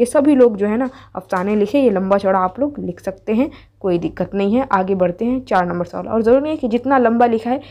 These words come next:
उतना ही लंबा आप लोग लिखेंगे, इसको शॉर्टकट करके आप लोग छोटा कर सकते हैं, ठीक है। बहुत सारे लोगों का कमेंट आता है कि इतना लंबा लिखा है तो क्या हम लोग इतना लंबा लिखें? जी नहीं, आप लोग इतना न-, लंबा नहीं लिखिए, इसको शॉर्ट कर लीजिए, ठीक है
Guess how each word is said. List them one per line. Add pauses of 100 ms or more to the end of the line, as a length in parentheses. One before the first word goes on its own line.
(120)
उतना
ही
लंबा
आप
लोग
लिखेंगे,
इसको
शॉर्टकट
करके
आप
लोग
छोटा
कर
सकते
हैं, (380)
ठीक
है।
बहुत
सारे
लोगों
का
कमेंट
आता
है
कि
इतना
लंबा
लिखा
है
तो
क्या
हम
लोग
इतना
लंबा
लिखें? (300)
जी
नहीं, (260)
आप
लोग
इतना
न-,
लंबा
नहीं
लिखिए,
इसको
शॉर्ट
कर
लीजिए, (360)
ठीक
है